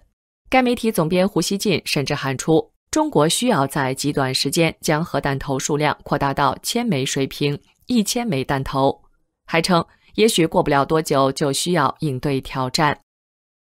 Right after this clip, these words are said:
激进的好战言论一出，即引起网友抨击。有人说，“人民不包括我，我不能承受我和亲友遭受核辐射的损失。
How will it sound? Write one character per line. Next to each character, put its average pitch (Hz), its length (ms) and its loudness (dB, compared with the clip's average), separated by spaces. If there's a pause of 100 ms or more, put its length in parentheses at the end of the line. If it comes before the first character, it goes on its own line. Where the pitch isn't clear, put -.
(240)
激 277 180 2
进 226 160 2
的 165 140 0
好 196 180 0
战 156 200 -2
言 135 180 0
论 147 180 0
一 143 100 0
出， - 360 0
即 151 260 2
引 147 180 0
起 143 280 0
网 147 180 0
友 135 160 0
抨 160 240 -4
击。 190 300 -2 (580)
有 160 140 2
人 156 160 2
说 160 280 2 (320)
，“人 170 160 2
民 165 320 0 (120)
不 147 100 0
包 143 180 0
括 143 240 0
我， 131 380 2 (340)
我 185 160 4
不 208 120 4
能 151 160 2
承 143 200 -4
受 147 280 0
我 147 100 2
和 139 160 -4
亲 151 240 -6
友 139 180 0
遭 147 220 -2
受 135 240 0
核 139 200 -2
辐 139 180 -4
射 143 180 -2
的 135 100 -4
损 135 240 -4
失。 156 300 2